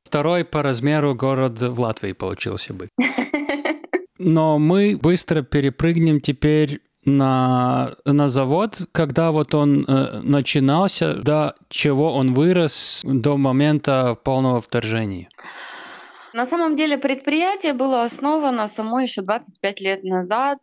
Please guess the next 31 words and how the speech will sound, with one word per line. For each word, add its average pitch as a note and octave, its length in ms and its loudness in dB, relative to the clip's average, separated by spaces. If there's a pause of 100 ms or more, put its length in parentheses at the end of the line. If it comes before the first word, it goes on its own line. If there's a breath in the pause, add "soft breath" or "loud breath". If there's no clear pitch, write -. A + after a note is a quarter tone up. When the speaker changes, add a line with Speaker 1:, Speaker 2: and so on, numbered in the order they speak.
Speaker 2:
э, F#3+ 220 0
моим F#3 360 -4
отцом B3 520 -2
и F#3+ 220 -2
успешно F#3+ 540 -4
развивалось. F3+ 680 -4
Сам G#3+ 300 -4
завод G#3+ 460 -2 (600 loud breath)
был B3+ 280 0
построен A3 840 0 (240)
на F#3 260 0
момент G3 480 -2
войны, F#3+ 680 -2
э, F3 160 -2
пять D#4 480 -4 (100)
лет C#4 420 0
ему A#3 260 -2
было, G#3 400 0
сейчас G3+ 540 -6
это F3+ 180 -6
уже D#3+ 160 -6
семь E3+ 320 -6
лет, D#3+ 240 -6
да. A#3+ 260 -4 (840 loud breath)
Достаточно A#3 1000 -4
быстро A#3 480 -2
развивалось G#3+ 640 -4
у A3 40 -12
нас G#3 220 -10
производство, G#3+ 1200 -2
э, - 160 -10